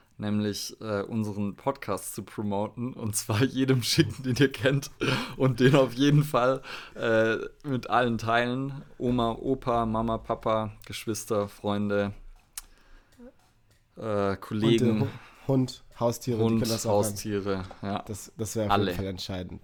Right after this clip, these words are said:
Speaker 2: Das wäre entscheidend.
Speaker 1: Ja.
Speaker 2: Weil wir möchten einen Wandel vollziehen und keinen Hype anstoßen.
Speaker 1: Genau. Oder
Speaker 2: Ja.
Speaker 1: ein Hype, der zu einem nachhaltigen Wandel wird.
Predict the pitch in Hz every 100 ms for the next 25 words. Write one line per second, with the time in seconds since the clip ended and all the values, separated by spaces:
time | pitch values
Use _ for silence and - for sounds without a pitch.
0 | - 101 - 92 90 104 95 - _ -
1 | - _ - 110 107 131 143 139 - 117
2 | 113 - 104 98 - _ _ _ 101 104
3 | 107 123 120 120 117 104 117 110 113 110
4 | 101 110 101 95 104 104 95 - 95 85
5 | 85 - _ _ _ _ _ _ _ -
6 | 101 90 87 _ _ _ _ _ _ _
7 | _ _ - 123 113 107 - 104 95 82
8 | 110 110 107 95 - 92 95 98 95 -
9 | 98 - 98 92 95 95 92 101 95 -